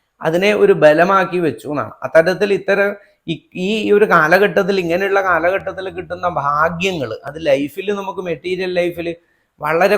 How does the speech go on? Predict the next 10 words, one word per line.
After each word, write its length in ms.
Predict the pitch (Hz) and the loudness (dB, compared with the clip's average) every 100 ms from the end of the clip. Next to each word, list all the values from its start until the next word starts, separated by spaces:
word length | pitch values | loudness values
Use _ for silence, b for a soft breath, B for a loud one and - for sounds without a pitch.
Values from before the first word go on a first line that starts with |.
| 185 | 0
കുറച്ചായിട്ട് 560 | 160 - 202 190 180 | -2 0 2 2 4
എല്ലാവർക്കും 680 | 175 156 165 190 190 190 175 180 | 2 2 2 4 4 2 -2 -4
ജീവിതത്തിൽ 500 | 165 151 160 160 160 | -4 -2 -2 -2 -2
എല്ലാ 380 | 147 135 151 170 185 | -4 -4 -2 0 0
തൊഴിലിലും 480 | 175 156 151 156 160 147 | -2 -4 -4 -4 -4 -4
എല്ലാ 180 | 127 135 156 | -4 -4 -4
മേഖലയിലും 500 | 135 113 139 135 135 123 | -6 -6 -4 -4 -4 -6
എല്ലാവർക്കും 600 | 117 135 143 139 135 135 - | -4 -4 -4 -6 -10 -14 -6
ഒരു, 160 | 147 180 180 _ _ _ - | -2 -2 -4 _ _ _ -4
ഒരു, 160 | 165 | -2